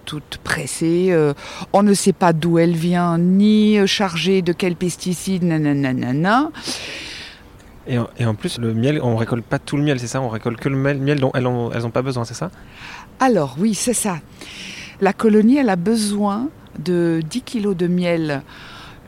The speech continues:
Speaker 1: pour survivre l'hiver. À la base, elles font pas le miel pour nous, elles le font pour elles.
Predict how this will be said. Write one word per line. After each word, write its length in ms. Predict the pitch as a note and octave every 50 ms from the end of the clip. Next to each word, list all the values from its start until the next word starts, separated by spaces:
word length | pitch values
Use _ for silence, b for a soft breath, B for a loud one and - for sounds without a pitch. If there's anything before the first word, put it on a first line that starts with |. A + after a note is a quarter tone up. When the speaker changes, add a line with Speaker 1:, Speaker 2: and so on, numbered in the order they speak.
| - - - -
Speaker 1:
pour 280 | - D#4+ C#4+ - - - - - -
survivre 600 | - - - C#4 B3 G#3+ G3+ G#3+ A#3+ G#3 G3+ G#3+
l'hiver. 420 | F#3+ E3+ F3 D#3+ C#3 C#3+ C3+ C#3 -
À 60 | -
la 140 | A3+ A#3 A3
base, 260 | G3+ A#3+ C4 C4+ - - -
elles 120 | G3+ G#3
font 220 | - - - C4
pas 200 | A#3+ - - B3
le 100 | A3 G3
miel 240 | F3+ F3+ F3 E3 E3
pour 180 | D#3+ - D3 D3+
nous, 220 | D3+ D#3 D3+ D3+
elles 180 | - F#3 G#3+ G#3+
le 60 | G#3+
font 240 | G3+ - - C4 A#3+
pour 240 | - F3 D3 C3+ C#3+
elles. 220 | B2+ B2+ C3+